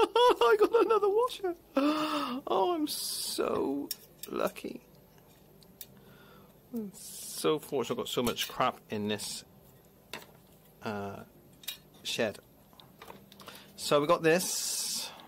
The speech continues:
That goes up there. It does. Yeah, that's it. That's it. That's that.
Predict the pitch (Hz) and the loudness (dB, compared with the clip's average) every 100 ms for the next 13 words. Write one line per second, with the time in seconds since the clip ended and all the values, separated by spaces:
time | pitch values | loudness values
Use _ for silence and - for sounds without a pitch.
0 | - 123 117 123 120 120 120 120 123 135 | -10 -6 0 0 2 -2 0 0 2 2
1 | 147 165 - - - - - - - - | 0 -4 -14 -20 -20 -20 -20 -20 -20 -20
2 | - - - - - - - - - - | -20 -20 -20 -20 -20 -20 -20 -18 -14 -6
3 | 135 127 - 131 139 135 127 139 - 131 | 0 2 2 -4 -4 -2 -2 -2 -4 -8
4 | - 135 151 127 - 135 | -8 -6 -6 -4 0 0